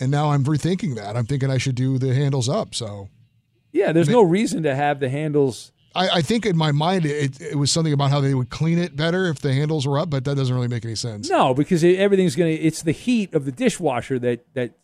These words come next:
Speaker 2: sanitizes the dishes and all that. What about you, Roberto?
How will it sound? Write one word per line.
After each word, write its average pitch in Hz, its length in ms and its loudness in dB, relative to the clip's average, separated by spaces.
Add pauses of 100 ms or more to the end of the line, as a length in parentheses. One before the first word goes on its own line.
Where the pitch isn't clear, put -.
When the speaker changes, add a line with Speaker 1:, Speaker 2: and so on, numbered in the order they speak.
Speaker 2:
sanitizes 135 840 -4
the 113 140 -6
dishes 120 500 -2
and 110 120 -10
all 101 180 -12
that. 113 140 -10
What 156 100 4
about 190 200 6
you, 180 300 6
Roberto? 156 540 4